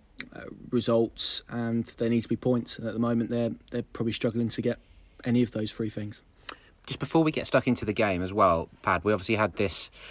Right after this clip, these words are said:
Speaker 2: uh, sort of fifteen-minute monologue from Daniel Farke on Friday at the pre-match press conference, didn't we? Which, which has created a lot of waves. It surprised people, and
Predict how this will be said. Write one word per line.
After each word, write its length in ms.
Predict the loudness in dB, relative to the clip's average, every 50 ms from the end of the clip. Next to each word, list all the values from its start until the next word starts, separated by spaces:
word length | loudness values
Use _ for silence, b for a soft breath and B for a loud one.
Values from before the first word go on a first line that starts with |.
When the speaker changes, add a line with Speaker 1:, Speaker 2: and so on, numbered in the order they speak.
| B B B B B B B
Speaker 2:
uh, 180 | -4 -2 -2 -2
sort 240 | -2 -4 -6 -6 -6
of 80 | -10
fifteen-minute 1000 | -16 -2 2 2 2 2 4 6 8 10 10 10 10 8 8 8 6 6 4 4
monologue 540 | 6 6 6 6 4 2 0 -2 -2 -4 -4
from 180 | -4 -4 -2 0
Daniel 260 | 0 0 0 -2 -2
Farke 340 | -2 -2 -2 -2 -2 -2 -2
on 80 | -4 2
Friday 340 | 4 6 6 6 6 2
at 60 | 0 -2
the 60 | -4
pre-match 380 | -2 0 0 0 0 -4 -6
press 240 | -2 0 0 0 0
conference, 320 | -4 -6 -6 -6 -8 -8 -6
didn't 120 | -6 -6
we? 40 | -2
Which, 260 | -2 -2 -2 -4 -6 -10 -4 -2
which 200 | -2 0 0 -2
has 100 | -4 -4
created 580 | -6 -4 2 4 6 8 8 8 6 6 6
a 60 | 6 8
lot 160 | 8 6 6
of 80 | 6
waves. 440 | 6 6 6 6 4 2 -2 -4 -4
It 160 | -4 -4 -6 -10 _ -20 -20 B B B B B
surprised 560 | 0 0 8 10 10 10 12 10 6 2 0
people, 340 | -2 -4 -2 -2 -2 -2 -2
and 240 | -2 -2 -4 -6